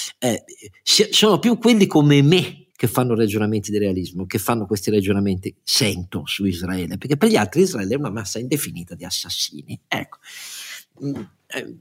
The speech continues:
io continuo veramente sempre di più a stupirmi, molto meno di quello che leggo sui giornali, però leggo queste robe qua. Eh, dai,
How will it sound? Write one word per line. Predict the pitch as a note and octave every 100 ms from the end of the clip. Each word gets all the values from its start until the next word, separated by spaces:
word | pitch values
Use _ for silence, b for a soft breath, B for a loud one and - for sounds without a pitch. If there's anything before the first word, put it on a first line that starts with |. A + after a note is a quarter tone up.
| _ -
io | G3+ A#3
continuo | - C#3 D3 C3+
veramente | B2+ B2 C3+ C#3+ C#3+ A2+ G2+ F2
sempre | - - F3+ C3+
di | G2+
più | G#2+
a |
stupirmi, | F#2+ - G2+ G2+ G2 F#2+ G#2
molto | C3+ E3+ E3+
meno | A#2 A2+ F#2 G2 F3 -
di | G#2
quello | - A#2 G2+
che | F#2+ F#2 F#2
leggo | A#2+ A#2+ F#2 A#2+ E3+
sui | - G2+
giornali, | E2 F2+ G2 F2 G2 D3 B B B -
però | D3+ - -
leggo | C3 D3 B2+
queste | - G2+ - G2
robe | - - - -
qua. | - - _ -
Eh, | - A#2+ A#2 A2 A2 G#2+ G#2 G2
dai, | C#3